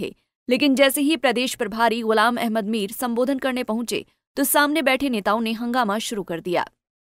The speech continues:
बात यहीं नहीं रुकी। जब पूर्व प्रदेश अध्यक्ष राजेश ठाकुर मंच पर पहुंचे, तो उन्हें बोलने नहीं दिया गया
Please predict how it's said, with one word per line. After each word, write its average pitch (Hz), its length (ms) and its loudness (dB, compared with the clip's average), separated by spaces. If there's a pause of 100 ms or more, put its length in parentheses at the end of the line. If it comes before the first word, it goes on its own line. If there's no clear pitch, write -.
बात 269 260 6
यहीं 269 300 0
नहीं 294 240 2
रुकी। 208 320 -6 (220)
जब 269 260 4
पूर्व 330 240 0
प्रदेश 269 440 0
अध्यक्ष 247 440 0
राजेश 233 480 2
ठाकुर 240 360 -2
मंच 214 240 -2
पर 262 140 -4
पहुंचे, 254 500 -2
तो 240 80 0
उन्हें 233 220 0
बोलने 220 280 -2
नहीं 233 220 -4
दिया 226 220 0
गया 139 300 2